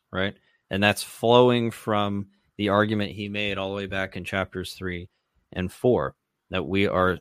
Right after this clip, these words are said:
saved, we are grounded in Christ, there's no condemnation, and this is the same faith that Abraham had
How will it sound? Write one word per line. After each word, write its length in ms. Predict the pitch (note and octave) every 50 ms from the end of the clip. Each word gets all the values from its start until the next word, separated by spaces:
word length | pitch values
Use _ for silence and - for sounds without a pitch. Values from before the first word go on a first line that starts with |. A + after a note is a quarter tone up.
| _ _
saved, 560 | - - - G#2+ G2+ G#2 G#2+ A2+ A2+ G#2 G2
we 120 | F#2+ F2+
are 80 | F2 E2+
grounded 500 | - - F#2 F#2+ G2 G#2 G#2+ G#2 G#2 G2+
in 140 | G2 F#2 F#2
Christ, 480 | - - G#2 G2 G2 G#2 F2+ - -
there's 180 | - F2 F#2 F#2+
no 140 | G2 G#2 G2+
condemnation, 800 | - A2 G#2 G#2 G2+ F#2 F#2 F#2 F#2+ G2+ G2+ - - A2 G#2+ G2
and 180 | C#2 F#2 F#2+ G#2
this 180 | A2+ - -
is 120 | A2 F#2+ -
the 140 | - F#2
same 480 | - - - - A#2+ A#2 A#2+ B2 B2 A#2
faith 420 | - - - A2 G#2+ G#2 G2 -
that 180 | - G#2 - - _
Abraham 600 | - A#2 C3 B2+ A#2+ A2 G2+ G2+ G2+ F#2+ F#2 F2+
had 440 | F2 F#2+ F#2 F2 E2+ E2+ F2+ G2